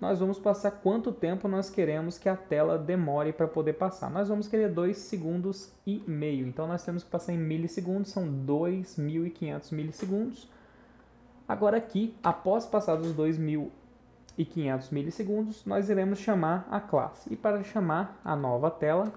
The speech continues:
vamos criar um intent. Opa. Intent. New. Intent. Passando pra esse intent, o meu main activity. Opa, nós estamos fazendo isso na main activity, pessoal.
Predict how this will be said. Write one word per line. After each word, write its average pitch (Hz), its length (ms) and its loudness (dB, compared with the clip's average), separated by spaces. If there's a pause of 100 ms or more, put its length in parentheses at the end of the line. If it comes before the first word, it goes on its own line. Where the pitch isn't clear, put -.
(360)
vamos 143 300 -8
criar 135 460 0
um 147 160 -2
intent. 185 680 -2 (880)
Opa. 202 340 -8 (680)
Intent. 151 1080 -6 (880)
New. 185 380 2 (640)
Intent. 190 580 -2 (380)
Passando 233 480 0
pra 208 220 0
esse 190 300 2
intent, 170 600 0 (320)
o 190 80 4
meu 143 280 0 (320)
main 208 560 0 (220)
activity. - 760 -4
Opa, 185 260 -2
nós 143 220 -2
estamos 156 380 -4
fazendo 160 320 -2
isso 160 160 -6
na 160 80 0
main 147 180 -2
activity, 139 440 -8
pessoal. - 520 -4